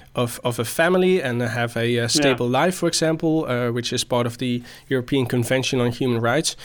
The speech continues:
Speaker 1: Um, yeah, it, does that really apply to Shell's, uh, uh, um, uh, activities worldwide? Yeah, uh,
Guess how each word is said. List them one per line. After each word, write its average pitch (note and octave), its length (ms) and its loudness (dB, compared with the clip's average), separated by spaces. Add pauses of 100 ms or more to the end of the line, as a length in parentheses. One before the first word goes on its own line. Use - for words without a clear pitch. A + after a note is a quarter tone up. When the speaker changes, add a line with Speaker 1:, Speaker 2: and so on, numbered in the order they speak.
(300)
Speaker 1:
Um, C3 380 2
yeah, C#3+ 300 2 (140)
it, C3 240 -10
does C#3+ 260 2
that C#3+ 300 2
really D3 360 4
apply C3+ 480 2
to C3+ 420 2
Shell's, C3 640 2
uh, A#2+ 720 2
uh, A#2+ 40 -6
um, A#2 400 -2 (420)
uh, B2 200 -2
activities C3+ 640 0
worldwide? C3+ 640 2
Yeah, A#2 200 -2 (100)
uh, A2 80 -4